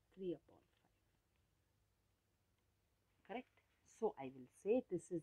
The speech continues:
equal to three K upon five K. Therefore, A equals to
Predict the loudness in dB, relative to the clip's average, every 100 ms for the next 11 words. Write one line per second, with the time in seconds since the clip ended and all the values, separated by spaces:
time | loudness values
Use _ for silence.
0 | -2 -6 _ -20 -20 -12 -12 -12 _ _
1 | _ _ -2 -2 -2 -6 -8 -8 _ _
2 | _ _ _ _ _ _ _ _ _ _
3 | _ -18 -4 -4 -4 -14 _ _ -8 -6
4 | -10 _ _ _ _ _ -20 _ _ _
5 | _ _ -20 -20 _ _ _ -20 -10 -10
6 | -10 -8 -8 -8 _ _ _ _ _ _
7 | 0 2 2 -6 _ -16 -16 -16 -18 -18
8 | -18 -20 -8 -8